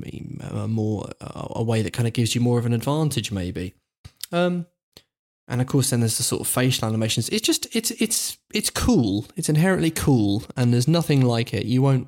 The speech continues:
really play anything like it, um, for better or for worse.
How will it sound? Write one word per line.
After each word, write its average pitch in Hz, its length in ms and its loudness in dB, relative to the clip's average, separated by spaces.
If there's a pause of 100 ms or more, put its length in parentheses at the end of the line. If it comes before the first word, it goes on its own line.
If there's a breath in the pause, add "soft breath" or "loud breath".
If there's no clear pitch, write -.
(140)
really 120 260 2
play 113 200 -2
anything 110 360 -2
like 101 260 -4
it, 87 220 -8 (240)
um, 101 380 -4 (1040)
for - 160 -4
better 104 320 -2
or 101 120 -2
for 101 200 -4
worse. 92 320 -2